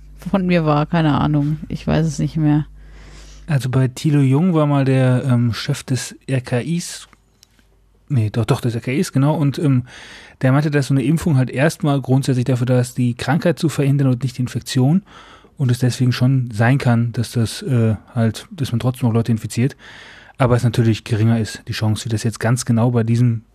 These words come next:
Speaker 2: Impfstoffen dann aussieht, äh, hat er sich jetzt, glaub ich, auch nicht dann zu geäußert.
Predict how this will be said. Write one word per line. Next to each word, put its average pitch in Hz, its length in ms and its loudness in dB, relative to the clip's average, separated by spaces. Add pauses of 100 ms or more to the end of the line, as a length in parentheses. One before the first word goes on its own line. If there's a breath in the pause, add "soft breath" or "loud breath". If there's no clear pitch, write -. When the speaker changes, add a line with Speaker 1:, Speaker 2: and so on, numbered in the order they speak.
(100)
Speaker 2:
Impfstoffen 127 540 0
dann 113 220 2
aussieht, 117 460 -2
äh, 117 300 0 (520 loud breath)
hat - 100 -12
er 113 80 2
sich 110 160 0
jetzt, 113 200 -4
glaub 113 140 0
ich, 107 80 -4
auch 95 120 -4
nicht 117 200 0
dann 104 200 0
zu - 160 -4
geäußert. 110 500 -2